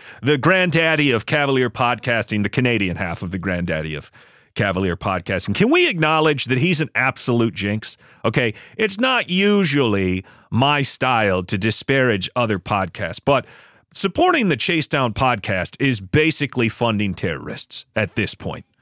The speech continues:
I mean, Justin Rowan has been gone now for three games, if my calculations are correct,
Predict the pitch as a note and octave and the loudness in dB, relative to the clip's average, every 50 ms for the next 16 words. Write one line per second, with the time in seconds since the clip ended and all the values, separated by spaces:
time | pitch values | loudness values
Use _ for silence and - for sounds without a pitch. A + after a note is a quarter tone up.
0 | _ _ _ _ - D3+ E3 F3 F3+ E3+ C#3 A#3 C4 C4+ - - - G#3+ G3 F3+ | _ _ _ _ -2 0 2 2 2 2 2 0 0 0 -2 0 0 0 4 4
1 | F3+ F3+ F3+ F3+ E3+ D3+ C#3+ D3+ C3+ A#2 - D3+ D3 C3 A2 D3+ D3+ D3+ D3 C#3+ | 6 6 6 6 4 4 2 0 0 2 2 2 2 2 2 2 2 2 2 2
2 | C#3 C#3 C3+ B2+ - C#3 C3+ - - B3 D4 E4 D#4 A#3 G3 F3+ C3+ A2 F#2+ F#2 | 2 2 2 2 2 0 0 0 0 2 2 2 2 2 2 2 2 0 0 -2
3 | F#2 - - - - - - - - G#3 G3 E3 - E3+ F3 E3+ D#3+ D3 C#3 B2+ | -4 -6 -8 -12 -18 -18 -12 -2 2 2 2 2 2 0 2 2 2 2 0 0
4 | A#2 _ - - _ _ _ - - E3+ E3+ E3 - D#3 D3+ D3 D3 D3 C3+ - | -2 _ -14 -20 _ _ _ -4 0 0 0 2 2 2 2 4 4 2 2 2
5 | - A#2+ A2 G#2+ - - C#3 C3+ B2+ - - B2 C3 C3 A#2+ - | 0 0 0 0 0 2 2 2 2 2 2 2 2 2 0 -2